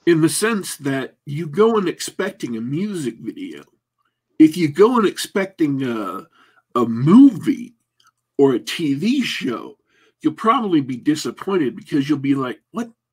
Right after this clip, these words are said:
the heck is going on?" But if you go in saying, "Oh, okay, this is a forty-five minute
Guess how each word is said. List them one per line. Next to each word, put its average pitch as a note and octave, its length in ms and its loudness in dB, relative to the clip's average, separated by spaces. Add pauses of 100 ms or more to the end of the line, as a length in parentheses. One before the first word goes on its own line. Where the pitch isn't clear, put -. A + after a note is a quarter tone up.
the F3+ 120 -8
heck F3 260 -8
is C#3+ 140 -10
going C#3+ 400 -4
on?" G3+ 320 -4 (720)
But D#3 120 0
if D#3 40 -2
you F3 120 0
go C4 220 6
in G3 100 2
saying, C#3+ 340 4
"Oh, E3+ 300 6
okay, A2+ 200 0
this D#3+ 180 4
is E3 100 -2
a D#3+ 40 -4
forty-five G#3 720 -2
minute C3+ 400 -2